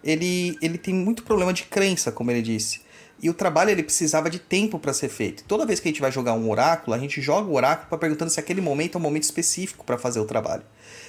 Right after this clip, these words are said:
E toda vez que eu jogava pra ele, mostrava que não, que ainda não era, que não, que não, ainda não era. Por quê? Porque o trabalho tinha que trabalhar também com a paciência dele, entendeu?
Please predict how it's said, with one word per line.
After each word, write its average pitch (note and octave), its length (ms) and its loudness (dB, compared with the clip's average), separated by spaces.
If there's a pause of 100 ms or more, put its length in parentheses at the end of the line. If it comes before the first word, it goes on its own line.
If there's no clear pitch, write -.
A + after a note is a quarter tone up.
(100)
E D3+ 280 0
toda A#3 200 2
vez A3 140 2
que - 60 0
eu G#3 40 2
jogava D#3 320 4
pra D3 160 0
ele, F#3 120 0
mostrava F#3 280 0
que F#3 160 -2
não, G3+ 240 4
que E3 160 -4
ainda C#3+ 160 2
não F#3+ 200 2
era, C3 220 4
que - 200 -4
não, F3+ 180 4
que D#3+ 140 -4
não, D#3 80 2
ainda D#3 160 0
não F#3 120 2
era. A2+ 120 2
Por C4 160 -4
quê? B2+ 200 2 (300)
Porque - 160 -4
o A#3 60 2
trabalho A3 360 4
tinha A3+ 160 -2
que A3 60 -6
trabalhar F3+ 360 2
também F3 280 0
com F#3 220 -2
a F3 60 0
paciência G#3 880 0
dele, A2 360 -2 (600)
entendeu? A#2+ 400 0